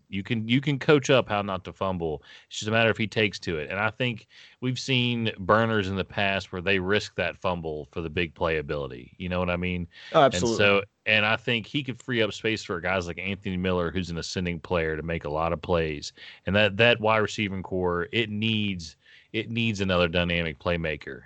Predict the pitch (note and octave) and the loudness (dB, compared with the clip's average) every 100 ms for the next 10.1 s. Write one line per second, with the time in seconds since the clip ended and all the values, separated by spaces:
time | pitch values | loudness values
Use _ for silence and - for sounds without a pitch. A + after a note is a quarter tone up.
0 | - F#2+ F#2 G2+ F#2+ E2+ D#2+ E2+ F2 - | -6 -2 4 4 4 2 -2 -2 -2 2
1 | C3+ - A#2+ G2+ F#2+ G#2 F#2+ F2+ _ - | 4 4 -2 0 -2 0 0 -2 _ -20
2 | - _ G2 G2+ E2+ G2+ G2+ - F#2 E2+ | -20 _ 0 0 2 2 2 -2 -6 -4
3 | D#2+ D#2+ E2 D2 C2+ - E2+ F#2+ G#2+ G#2+ | -6 -6 -8 -8 -14 -12 -6 -4 -2 -2
4 | G#2+ G#2 F#2 - G2 F#2 F2 G2+ G2+ E2+ | -4 -4 -6 -6 -6 -6 -4 -2 -2 0
5 | A2+ C3 C3+ B2 A#2 A#2 A2+ G#2+ G2 _ | 2 4 2 0 2 2 2 -2 -8 _
6 | G#2 G#2+ F#2 _ _ - G#2 G#2+ - G#2+ | 2 2 0 _ _ -2 0 0 -2 -4
7 | G2+ G2 F#2+ - G2+ E2+ G2 F#2+ F#2 - | -4 -4 -8 -8 -6 -4 -4 -4 -8 -2
8 | G2+ - G2 - - F#2 E2 F#2 G2 G2 | -2 -2 -6 -6 -6 -4 -2 -2 0 -2
9 | F#2+ F2+ D#2+ - G2 F2 E2 - D#2+ D#2+ | -2 -4 -6 -8 -4 -4 -4 -8 -6 -6
10 | C#2+ | -6